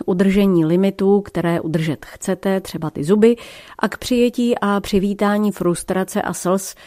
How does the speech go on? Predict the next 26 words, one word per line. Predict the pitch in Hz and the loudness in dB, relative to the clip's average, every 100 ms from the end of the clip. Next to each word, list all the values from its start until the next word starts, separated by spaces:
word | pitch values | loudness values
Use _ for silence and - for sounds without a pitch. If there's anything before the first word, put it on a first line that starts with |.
| - - | -20 -12
které | - 185 185 | -2 0 2
to | 185 | -2
přinese. | 170 175 147 147 - - - - - - - | -4 -2 -2 -4 -10 -16 -18 -20 -20 -20 -8
A | |
také | - 240 269 262 | -2 2 2 2
tunu | 262 254 240 | 4 4 4
velkorysosti | 226 220 247 185 - 147 - 160 | 2 2 2 2 0 -8 -6 -6
k | 156 | 0
dočasnému | 175 202 190 202 196 202 208 | 0 0 -2 0 0 2 0
opuštění | 170 202 175 - 196 196 160 | 0 -2 -4 -2 0 2 0
těch | 190 190 | 0 -2
věcí, | 170 175 170 - 196 196 - - - | 0 0 -2 -2 -2 -2 -6 -16 -2
na | 180 | -2
kterých | 180 208 220 190 180 | -2 -2 0 -2 -2
nakonec | 175 190 185 185 | -2 0 -2 -2
zas | 160 165 156 | -4 -6 -6
tak | 175 160 | -8 -8
nezáleží. | 143 139 143 139 131 135 127 101 - - - - - | -6 -2 -2 -2 -4 -6 -8 -10 -12 -16 -20 -18 0
Místo | 196 196 - | 2 2 0
bazírování | 147 165 175 220 220 214 208 202 156 | -2 0 0 2 2 2 2 2 2
na | 151 | 0
principu | 156 196 202 208 196 202 202 | 0 0 0 -2 -2 0 2
za | 185 | 0
cenu | 185 196 185 | 0 0 2
nabourání | 160 156 175 180 180 175 175 170 | 2 2 0 2 2 2 2 0
vztahu. | - 143 135 - | -4 -8 -6 -8